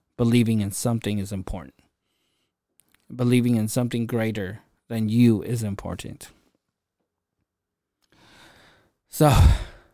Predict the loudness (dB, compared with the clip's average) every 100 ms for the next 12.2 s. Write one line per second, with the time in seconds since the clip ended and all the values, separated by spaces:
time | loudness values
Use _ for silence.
0 | _ _ _ _ _ -2 4 4 4 2
1 | 4 4 4 2 -8 -14 -16 _ _ _
2 | _ _ _ -4 -2 -2 -4 -8 -6 -4
3 | -4 -6 -12 _ _ -10 -8 -4 -4 -4
4 | -12 _ _ _ _ _ _ _ _ _
5 | _ _ _ _ -6 0 2 2 0 0
6 | 0 0 -2 -4 -8 _ _ _ _ -2
7 | -2 0 -2 -2 -2 0 -2 -4 -6 -8
8 | -8 -14 -18 _ _ _ _ _ _ _
9 | _ _ _ _ _ _ _ -20 -20 -20
10 | -20 -20 _ _ -2 4 4 4 2 4
11 | 4 4 6 6 4 -4 0 4 4 6
12 | 6 6